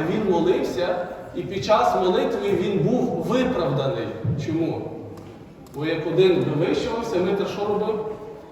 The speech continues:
Він понизився, він смирився. І через смирення, яку він приніс, молитву зі смиренням, він отримав прощення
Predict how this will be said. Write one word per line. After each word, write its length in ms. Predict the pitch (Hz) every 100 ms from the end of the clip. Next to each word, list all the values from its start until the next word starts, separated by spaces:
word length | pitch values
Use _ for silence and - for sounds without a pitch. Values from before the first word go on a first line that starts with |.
| - 135
Він 160 | 165
понизився, 600 | 165 175 170 131 - - - - - - -
він 100 | 147
смирився. 680 | - 180 180 175 127 107 - - - - - - -
І 80 | 151
через 360 | 214 208 202
смирення, 840 | 196 180 202 - - - - - -
яку 260 | - 196
він 100 | 196
приніс, 400 | 165 175 196 175 156
молитву 360 | 170 202 175 151
зі 120 | 143
смиренням, 560 | - 170 180 247 220 208 - - -
він 180 | 262 208
отримав 760 | 196 202 196 180 180 175 - - - - - -
прощення 600 | 170 160 - - 117 107